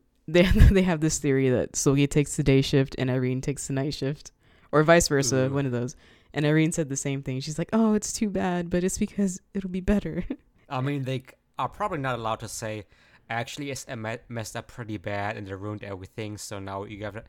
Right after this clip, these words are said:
Speaker 2: guys have to wait, like, a month longer."
Speaker 1: <laughs>
Speaker 2: Even if that was the case, <laughs> they just can't say that.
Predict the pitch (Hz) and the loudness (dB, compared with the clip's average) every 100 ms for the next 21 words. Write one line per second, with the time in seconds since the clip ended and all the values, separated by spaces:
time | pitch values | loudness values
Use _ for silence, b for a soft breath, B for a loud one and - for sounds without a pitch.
0 | b - 107 98 104 104 101 101 104 101 | b -8 -8 -8 -12 -14 -12 -14 -14 -16
1 | 92 101 101 - 101 95 98 107 - _ | -14 -10 -12 -12 -14 -12 -10 -10 -12 _
2 | B B B B B B B B _ 180 | B B B B B B B B _ -8
3 | 202 190 180 151 - 127 - 120 113 - | -6 -10 -8 -6 -6 -8 -4 -2 -4 -8
4 | - - 120 123 - 107 - 113 104 - | -12 -18 -10 -10 -8 -12 -12 -14 -12 -12
5 | 104 98 98 104 | -12 -14 -16 -20